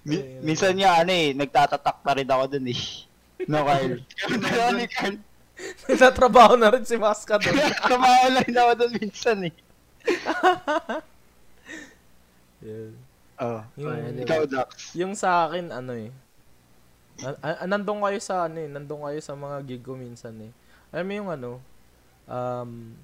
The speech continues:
Speaker 2: nagcho-choke. <laughs> Ako. <laughs> Alam mo yung, di ba, nagpe-play yung music sa isang, ah, um, isang set.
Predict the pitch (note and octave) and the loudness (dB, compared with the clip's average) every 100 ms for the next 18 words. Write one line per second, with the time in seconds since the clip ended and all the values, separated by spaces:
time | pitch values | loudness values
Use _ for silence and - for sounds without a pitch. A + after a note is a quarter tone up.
0 | _ _ - C3+ B2+ D3 - A#2+ - _ | _ _ -16 -14 -10 -10 -8 -8 -10 _
1 | - - - - _ - - B3 - - | -20 -20 -20 -20 _ -18 -6 -4 -4 -4
2 | - - - - - - _ - _ _ | -8 -10 -12 -12 -14 -18 _ -20 _ _
3 | _ _ _ E4 C4 A#3 - G#3 A3 A3 | _ _ _ -20 -18 -16 -6 -2 0 -2
4 | G#3 - - - D3 F3+ G3 F#3+ E3 F3+ | -4 -12 -20 -12 -2 0 0 -4 -6 -2
5 | F3+ E3+ D#3+ D3+ C3+ C3+ - _ _ - | -2 -2 -4 -6 -6 -8 -10 _ _ -10
6 | A#2+ B2+ C#3 C3 A#2+ A#2 A#2 A2 G#2+ G2 | -8 -6 -6 -6 -8 -6 -4 -4 -4 -10
7 | _ - G#2+ G2+ G2 F#2+ G2 _ B2 B2 | _ -10 -8 -8 -12 -16 -20 _ -14 -12
8 | A2+ G#2+ G#2+ | -10 -10 -10